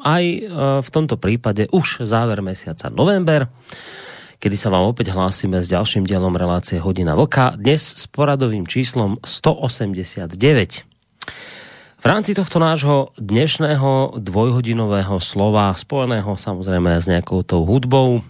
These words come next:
e, som si zvolil za úvod, e, do dnešnej relácie komentár známeho slovenského politológa Eduarda Chmelára, ktorý sa v ňom zaoberá, ako budete sami o malú chvíľu počuť,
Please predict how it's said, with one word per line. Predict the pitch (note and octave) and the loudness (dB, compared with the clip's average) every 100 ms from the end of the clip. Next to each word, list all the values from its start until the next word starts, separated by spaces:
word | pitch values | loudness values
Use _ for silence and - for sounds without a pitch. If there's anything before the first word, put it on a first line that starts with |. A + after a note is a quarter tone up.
| - - | -12 -2
e, | A2 | -2
som | G#2+ F3 | 0 -4
si | E3 | 0
zvolil | E3 B2+ D#3 D3+ | 0 2 2 0
za | C3+ A#2+ - | 0 -2 0
úvod, | C#3 F#3 C#3+ G#2 - - _ - | 2 2 2 -2 -6 -18 _ -14
e, | - | -8
do | - G2 F#2+ | -6 -4 -2
dnešnej | G#2+ G#2+ - F2 | -2 -2 0 0
relácie | - A#2+ B2+ G#2 | 0 0 0 -4
komentár | - C3+ D#3+ D#3+ C3 | 0 0 0 0 -2
známeho | G2+ G2 A2 C3 A#2 G#2 - - - - - | -2 -2 -2 0 0 -2 -6 -20 -20 -20 -16
slovenského | - C#3 C3 - G#2+ | -4 -2 0 2 0
politológa | F#2 A2+ B2 A#2 G2+ G2+ G2+ - | 2 0 2 0 0 0 0 0
Eduarda | A2 A2+ A2+ A#2 | 0 2 2 0
Chmelára, | G2+ G#2+ A2 A#2 G2 G2+ | -2 0 2 2 0 -2
ktorý | A#2+ - G#2 G2+ F#2+ - _ - - - - - - | -4 0 2 2 0 -6 _ -20 -20 -16 -16 -16 -18
sa | - F#2+ | -2 2
v | A#2+ | 2
ňom | A2+ | 2
zaoberá, | G2 G#2 B2+ A#2+ A#2 A2+ G#2 G2 - - - | 2 2 2 2 2 2 2 0 -4 -16 -6
ako | A#2 B2+ A2+ | -2 0 0
budete | G#2 - G2 | -2 -4 -2
sami | G#2 G2+ | 0 0
o | F#2+ | 0
malú | F#2 F#2+ | -2 -2
chvíľu | - G#2+ G#2 | 0 0 2
počuť, | G#2+ B2 C#3+ A#2+ | 0 0 0 -2